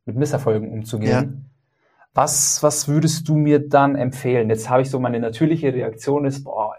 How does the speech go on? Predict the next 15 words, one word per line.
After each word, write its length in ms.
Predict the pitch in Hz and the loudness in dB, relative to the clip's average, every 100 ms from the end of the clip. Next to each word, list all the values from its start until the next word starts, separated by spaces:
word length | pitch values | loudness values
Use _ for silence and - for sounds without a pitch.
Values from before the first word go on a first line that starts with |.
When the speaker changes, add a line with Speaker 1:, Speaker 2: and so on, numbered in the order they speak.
| 127 | -16
Speaker 1:
ey, 120 | 120 | -18
Stefan, 680 | - 131 131 131 131 127 - _ _ _ _ _ _ _ _ _ - - - | -10 -8 -8 -8 -8 -10 -16 _ _ _ _ _ _ _ _ _ -20 -16 0
war 140 | 131 | 2
eh 120 | 156 | 2
klar, 240 | 160 139 139 | 2 4 4
dass 140 | 139 | 2
du 80 | 139 | 0
den 160 | 143 | -2
versemmelst. 600 | 139 127 127 135 127 131 | 0 0 2 4 2 0
Immer 220 | - 147 139 | -2 2 4
wenn's 160 | 135 | 4
drauf 200 | - 135 | 2 -2
ankommst, 760 | 139 139 135 135 135 - - - | -2 -2 0 2 2 -2 -10 -10
kommt, 320 | - 127 127 | -2 -2 -2
äh, 760 | 135 120 117 117 117 117 120 | -4 0 2 2 0 -2 -6